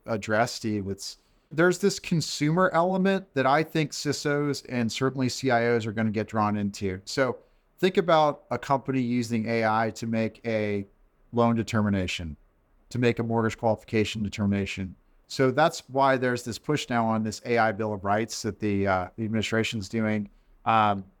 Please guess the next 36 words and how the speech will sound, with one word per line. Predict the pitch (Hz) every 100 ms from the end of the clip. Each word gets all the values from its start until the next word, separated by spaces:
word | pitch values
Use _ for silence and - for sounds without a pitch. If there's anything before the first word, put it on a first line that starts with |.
| -
and | 131
I, | 151 151
and | 135 131
I | 120
think | 143 131
that, | 127 117
you |
know, | 110
there's | 107 104
always | 117 131
gonna | 123 120
be |
a | 107
balance | 113 110 113
between | 113 - 113 110 - _ _ -
too | -
much | 139 135 -
regulation | 127 117 117 120 120 131 117
and, | 107 101 107
and | 104
stifling | - 113 117 - 120 110
innovation. | 110 104 113 120 120 107 104 101 _ -
But | 127 120 92 - -
I | 135
think | 151 165 151
that | 135
what | 123 123
we're | 120 120
gonna | 120
get | 113 113 -
more | 120 113
drawn | 113 110 113
into | 127 - 123
now | 110 110 110
is | 107 92
that, | 113 110 110